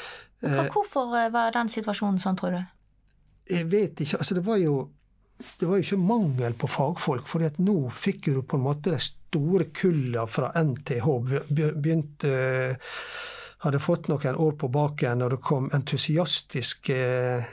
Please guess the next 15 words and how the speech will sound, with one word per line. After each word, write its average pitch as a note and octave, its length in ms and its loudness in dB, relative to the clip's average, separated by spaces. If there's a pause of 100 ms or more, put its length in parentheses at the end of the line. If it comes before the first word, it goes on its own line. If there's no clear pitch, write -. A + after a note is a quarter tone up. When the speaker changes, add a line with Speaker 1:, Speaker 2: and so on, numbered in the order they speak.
(180)
Speaker 2:
eh, D3 360 0
nyutdannede C#3+ 540 0
folk C3+ 280 0
skulle B2+ 240 0
være C3+ 160 2
med D3+ 160 2
å B2+ 120 -2
gjenoppbygge C3+ 640 -2
både C#3+ 200 0
byen C3 380 2
og A#2 80 -4
landet. B2+ 500 0
Speaker 1:
Ja, B3+ 300 0
ja, B3+ 140 0
ja. A3+ 160 0